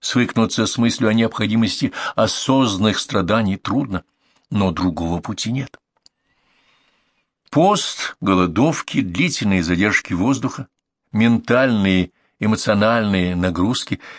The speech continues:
это не полный перечень осознанных страданий, которые для того или иного человека нужно подбирать доктору.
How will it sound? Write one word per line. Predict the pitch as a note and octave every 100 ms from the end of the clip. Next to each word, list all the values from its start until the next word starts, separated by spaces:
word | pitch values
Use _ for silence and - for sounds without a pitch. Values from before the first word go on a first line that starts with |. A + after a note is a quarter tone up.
| -
это | A#2+ C#3
не | C#3 C#3+
полный | F#3+ F#3 A2+ F#2
перечень | - F#2+ F2+ - F2 - _ -
осознанных | - - A#2 G2 D#2+ F#2+ F#2
страданий, | - G2+ F2+ F#2 G2 _ _ _ _ _ _ _ -
которые | - - A2+ A2
для | G2 A2 G#2 F#2 _ _
того | A2+ G#2+ G#2+
или | G#2+
иного | A2 G#2+
человека | G2+ - G2+ G2+ A#2 - - - -
нужно | A2 G2+ A2+
подбирать | - G2+ F#2 G#2 A#2 F#2+ F#2
доктору. | C#3 - - A2